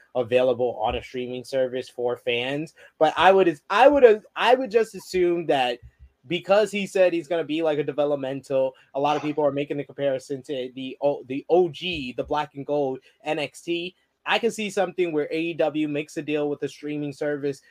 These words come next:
to put their, their catalog as well as R O H catalog on the streaming service, and then they do a weekly show of Ring of Honor. Like, they do the tapings where they tape a few shows, you know,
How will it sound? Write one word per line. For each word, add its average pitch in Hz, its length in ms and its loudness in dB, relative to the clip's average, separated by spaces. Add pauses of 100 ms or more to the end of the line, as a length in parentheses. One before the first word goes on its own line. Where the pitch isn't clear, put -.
(140)
to 156 100 2
put 160 360 2
their, 151 380 0
their 131 240 -4
catalog 147 680 -2
as 135 160 -8
well 151 140 -2
as 139 100 -4
R 143 200 0
O 143 120 0
H 139 160 -6
catalog 135 440 -2 (180)
on 180 180 2
the 180 60 2
streaming 139 360 -8
service, 131 440 -4 (220)
and 156 120 0
then 160 120 0
they 156 100 0
do 156 220 0
a 143 100 2
weekly 147 380 -4
show 143 520 0
of 139 280 0
Ring 143 180 -2
of 143 140 2
Honor. 131 320 -2
Like, 113 200 -6
they 120 220 -8
do 143 340 2 (220)
the 156 100 2
tapings 151 840 -2 (160)
where 139 100 0
they 139 120 2
tape 147 320 -2
a 151 60 -4
few 156 260 -4
shows, 151 720 -2
you 147 120 0
know, 123 200 -2